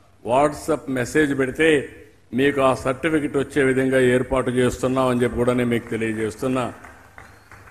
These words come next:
పౌర సేవలన్నీ ఏవైతే ఉన్నాయో అవన్నీ కూడా రియల్ టైంలో అందుబాటులో తీసుకొచ్చే పరిస్థితి వస్తా ఉంది.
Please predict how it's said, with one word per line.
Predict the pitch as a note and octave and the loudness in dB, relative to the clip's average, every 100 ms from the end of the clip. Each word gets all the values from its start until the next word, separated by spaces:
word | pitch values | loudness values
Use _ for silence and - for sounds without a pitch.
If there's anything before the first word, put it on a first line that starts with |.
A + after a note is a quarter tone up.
| - _ _ _ _ - - - - - | -20 _ _ _ _ -20 -20 -20 -20 2
పౌర | F3 G3+ G#3+ G#3 G3+ | 6 8 8 10 8
సేవలన్నీ | - G3 G#3 G3+ G3+ G#3 G3+ F#3 C3+ - - - - _ _ _ _ _ _ _ _ _ _ _ _ _ _ _ _ _ C#3+ | 6 6 6 8 8 8 6 4 2 -2 -14 -20 -20 _ _ _ _ _ _ _ _ _ _ _ _ _ _ _ _ _ 2
ఏవైతే | F#3 G#3 G#3+ G#3 G3+ | 4 6 6 4 4
ఉన్నాయో | G3 G3 G3+ G3+ G3+ | 2 2 4 6 6
అవన్నీ | G3+ G#3 G#3 G3+ | 4 2 4 6
కూడా | G#3 G3+ | 6 4
రియల్ | G3 G#3 G3+ G3+ | 6 4 4 4
టైంలో | G3 G3+ G3+ G3+ E3 - - - _ _ _ _ - | 4 6 6 4 2 -8 -20 -20 _ _ _ _ 2
అందుబాటులో | E3+ G3+ G#3 G3+ G3+ G3+ G3+ | 2 6 6 8 6 6 2
తీసుకొచ్చే | F#3+ F#3+ - F#3 F#3+ | 2 2 0 -2 0
పరిస్థితి | D#3+ E3+ F3+ F3+ E3+ | 0 0 -2 -4 -6
వస్తా | C#3+ - | -6 0
ఉంది. | D3+ D3+ D3+ C3+ G2+ | 0 2 2 0 -2